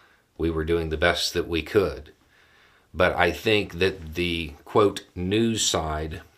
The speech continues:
of the organization, if you don't know, Fox kinda has themselves self-divided into the news side and the entertainment side, I guess. Um,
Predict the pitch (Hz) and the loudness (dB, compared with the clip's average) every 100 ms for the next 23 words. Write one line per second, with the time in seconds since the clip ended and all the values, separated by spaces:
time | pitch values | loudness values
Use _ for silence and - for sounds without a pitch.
0 | _ - 85 78 78 82 78 76 76 76 | _ -12 -10 -8 -6 -6 -6 -6 -6 -6
1 | 76 - 76 78 - _ - 80 92 80 | -6 -8 -10 -12 -16 _ -16 -6 -4 -2
2 | 92 90 82 82 80 71 73 - 80 76 | -2 -4 -4 -4 -4 -4 -6 -4 -4 -6
3 | - - _ - - - - 107 92 107 | -8 -8 _ -20 -20 -20 2 2 4 2
4 | 90 87 85 95 87 - - 90 90 - | 2 0 0 2 0 -2 -2 0 0 -2
5 | 80 78 82 87 101 104 - _ - - | -2 -2 0 2 2 0 -10 _ -20 -8
6 | 85 78 85 80 76 80 76 85 87 - | -6 -2 -2 -2 -6 -6 -4 -4 -6 -6
7 | 92 92 92 92 82 80 78 76 - _ | -4 -2 -4 -6 -8 -6 -6 -8 -12 _
8 | - - - _ _ _ _ _ _ _ | -20 -20 -20 _ _ _ _ _ _ _
9 | _ _ 92 82 80 76 73 - 87 73 | _ _ -6 -4 -2 -4 -8 -6 -4 -4
10 | - 98 120 127 - 123 135 139 - 160 | -2 0 0 -2 0 2 4 4 4 0
11 | - - - - - - - - 85 78 | -4 -10 -14 -20 -20 -20 -20 -12 -10 -8
12 | 71 71 | -10 -12